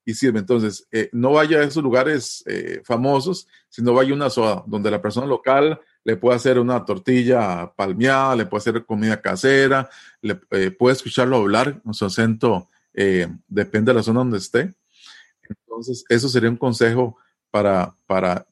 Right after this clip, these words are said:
para visitar. Eh, tenemos el gallo pinto, que es una comida de aquí que habría que pedirla, eh, hacia donde vaya.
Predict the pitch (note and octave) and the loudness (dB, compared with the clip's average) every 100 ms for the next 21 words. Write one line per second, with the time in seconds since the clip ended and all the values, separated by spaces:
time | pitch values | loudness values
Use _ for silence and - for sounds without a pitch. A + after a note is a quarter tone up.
0 | - A2 G#2+ - A2 A2+ G#2 D3 D3+ G2+ | -2 0 0 0 -2 -2 0 2 2 0
1 | E2+ _ _ _ _ - A2 G#2+ G#2 G2+ | -10 _ _ _ _ -2 0 2 0 -4
2 | F#2+ F#2 A#2 B2 D3 C#3 A2+ G#2+ F#2 D#3 | -10 -8 0 0 2 2 2 2 2 4
3 | F#3 F#3 G3 F#3 _ _ _ G#2+ G#2 B2 | 4 2 -4 -6 _ _ _ -6 -4 -4
4 | A#2+ A#2+ C3 B2+ F#2 F#2 F#2 F3 A2+ G2+ | -2 -2 0 0 0 -2 -2 -2 0 -2
5 | B2 A#2 A2+ C3+ E3 F#3 F3+ _ _ _ | -4 -2 2 2 2 -2 -4 _ _ _
6 | G#2+ F#2+ F#2 F2+ F#2+ B2+ C3 G#2+ G2 C3+ | -6 -4 -4 -6 -4 0 2 2 2 2
7 | E3+ F#3 | 0 -4